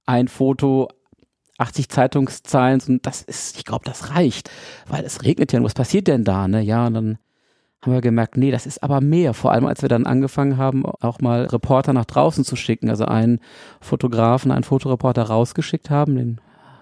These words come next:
Kollegen Axel Vogel, der berichtete, das ist hier mehr als nur ein bisschen Wasser, das ist, das ist unglaublich, also das, das, sowas hatten wir noch nicht. Und dann wurde uns klar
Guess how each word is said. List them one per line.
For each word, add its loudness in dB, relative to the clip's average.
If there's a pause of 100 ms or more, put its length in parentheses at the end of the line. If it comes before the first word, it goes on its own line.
Kollegen 0
Axel -4
Vogel, 0
der 2
berichtete, 0 (240)
das -12
ist -14
hier 2
mehr 4
als 0
nur 4
ein 0
bisschen 0
Wasser, 2
das -2
ist, -6 (320)
das -4
ist -4
unglaublich, 2
also 2
das, -2 (580)
das, -8 (500)
sowas 0
hatten 2
wir 4
noch 0
nicht. -2 (180)
Und 2
dann 0
wurde 2
uns -4
klar 0